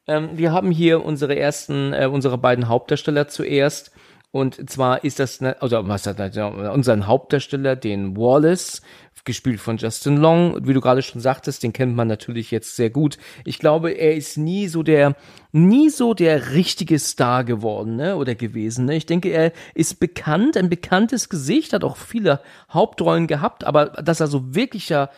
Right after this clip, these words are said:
Star ist, das, diesen Durchbruch hat er eigentlich nie gehabt, oder?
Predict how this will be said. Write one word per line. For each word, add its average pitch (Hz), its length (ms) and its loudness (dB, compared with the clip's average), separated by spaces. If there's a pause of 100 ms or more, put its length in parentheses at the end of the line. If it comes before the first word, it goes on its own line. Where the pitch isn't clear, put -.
(160)
Star 208 560 2
ist, - 360 -4 (280)
das, - 340 -2
diesen 170 420 -2
Durchbruch 175 380 0
hat 170 100 2
er 156 60 0
eigentlich 139 260 -2
nie 139 100 0
gehabt, 117 340 -4
oder? 147 240 -2